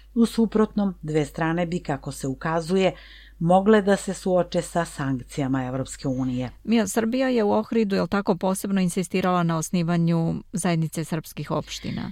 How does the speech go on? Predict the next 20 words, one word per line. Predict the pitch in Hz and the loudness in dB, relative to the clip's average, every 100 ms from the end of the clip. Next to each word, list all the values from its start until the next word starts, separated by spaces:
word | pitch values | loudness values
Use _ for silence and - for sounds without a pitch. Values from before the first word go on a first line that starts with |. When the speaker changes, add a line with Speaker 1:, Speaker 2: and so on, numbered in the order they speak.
| - | -10
Speaker 1:
Deo | 143 160 165 165 175 | 2 6 6 6 4
implementacionog | 185 180 - 170 165 160 160 - - 175 165 156 - | 2 0 2 2 4 2 2 0 0 0 2 0 0
plana | 180 196 156 147 - - - | 2 4 4 2 -2 -14 -16
o | 151 | -6
kome | - 160 160 | -2 2 0
se | - 160 | 0 0
razgovaralo | 160 139 156 156 185 220 180 | 0 2 2 4 6 6 6
u | 170 | 8
Ohridu, | 202 - 220 196 190 | 6 6 2 4 4
a | 180 170 | 4 2
na | 165 160 | 0 0
kome | 208 202 175 | 0 2 2
Srbija | - 208 208 180 | 0 0 2 2
posebno | - 190 202 - 196 180 | 2 2 4 2 0 0
insistira, | 170 156 190 165 - 226 202 - - - - - | -2 -4 -6 -4 2 4 4 2 -6 -20 -18 0
je | 196 | 2
formiranje | 202 190 165 147 156 160 156 139 | 4 2 4 4 4 4 2 0
Z | 131 139 | -2 -6
S | - | -4
O. | 143 123 101 | -2 -2 -6